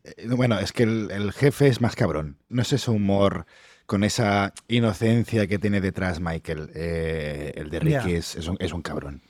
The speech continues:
Speaker 1: Un
Speaker 2: Es un
Speaker 1: cabrón. Le
Speaker 2: cabronazo.
Speaker 1: gusta hacer los chistes,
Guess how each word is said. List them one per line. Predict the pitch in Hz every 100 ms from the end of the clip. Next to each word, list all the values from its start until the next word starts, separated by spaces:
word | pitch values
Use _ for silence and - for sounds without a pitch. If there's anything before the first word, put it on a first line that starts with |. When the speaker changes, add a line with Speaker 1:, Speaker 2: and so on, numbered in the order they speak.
| _ _ _ _
Speaker 1:
Un | 76
Speaker 2:
Es |
un | 71
Speaker 1:
cabrón. | - 113
Le |
Speaker 2:
cabronazo. | 113 123 123
Speaker 1:
gusta | 113 - 85
hacer | - 82
los | 85
chistes, | - 90 - 87 82 82 82 - -